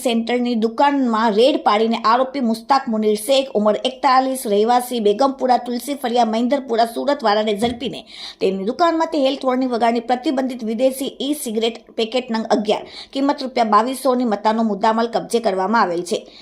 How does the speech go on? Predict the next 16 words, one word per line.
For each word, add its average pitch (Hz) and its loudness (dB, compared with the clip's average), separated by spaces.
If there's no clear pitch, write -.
વિદેશી 320 0
સિગરેટનો 254 -2
મુદ્દામાલ 226 0
આપનાર 226 0
સુભાષ 254 0
કાકા, 214 2
રહેવાસી 196 0
ભોલાપાન 254 2
ગણેશ 233 -2
મંદિરની 220 -2
સામે 220 0
રાંદેરવાળાને 208 0
વોન્ટેડ 220 -2
જાહેર 208 2
કરવામાં 190 -2
આવેલ. - 0